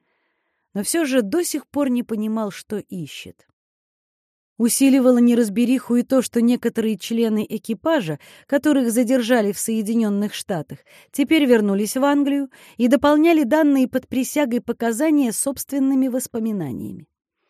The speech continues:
Трагедия все еще продолжала давать новую пищу газетчикам. Минул почти месяц, но каждый новый свидетель, представавший перед уполномоченным по кораблекрушениям,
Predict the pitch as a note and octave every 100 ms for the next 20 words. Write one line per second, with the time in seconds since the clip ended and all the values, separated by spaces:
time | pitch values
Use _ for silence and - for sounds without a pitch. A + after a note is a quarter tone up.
0 | _ _ - C4 B3 B3+ G3+ A3+ - B3
1 | A3+ G3 A3+ F#3 A3 G#3 A3 A3 B3+ A3
2 | F#3+ G3+ G#3+ G#3+ - A3 A#3 A#3+ E3+ F#3
3 | - G3 - - D#3 E3+ F3 F3 - -
4 | - D3+ - _ _ _ - - B3+ B3+
5 | A3+ - A3+ - - A3+ F#3+ G3+ C#4 -
6 | D#4 - _ _ _ - A#3 B3+ D4+ F4
7 | C#4 D4+ C#4 D4+ C4+ - B3 A3+ A#3+ C4
8 | - E3+ - _ - G#3+ - - A#3 C4
9 | - - G#3 - A3 G#3+ - A3+ A3+ A3+
10 | A#3 A#3 G#3 - E3+ D#3 D3+ - F3 F#3+
11 | F3 F#3 F3 G3+ - E4 C#4+ E3+ C3